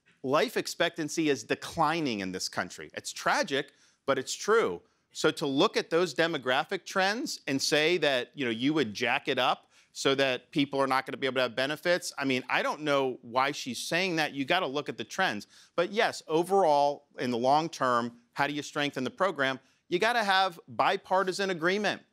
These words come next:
President Reagan in the early eighties, he did a commission with Alan Greenspan. He had Republicans and Democrats. They worked through the issues, they agreed, and then they moved forward. I think that's the only way you can do it.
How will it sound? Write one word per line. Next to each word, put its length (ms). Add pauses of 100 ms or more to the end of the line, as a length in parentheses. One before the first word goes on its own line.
(280)
President 420
Reagan 520
in 120
the 120
early 280
eighties, 520 (280)
he 140
did 180
a 40
commission 640
with 140
Alan 340
Greenspan. 560
He 80
had 100
Republicans 680
and 120
Democrats. 680 (300)
They 120
worked 340
through 160
the 160
issues, 520 (200)
they 120
agreed, 600
and 120
then 80
they 140
moved 280
forward. 380
I 80
think 120
that's 120
the 120
only 180
way 160
you 120
can 200
do 160
it. 160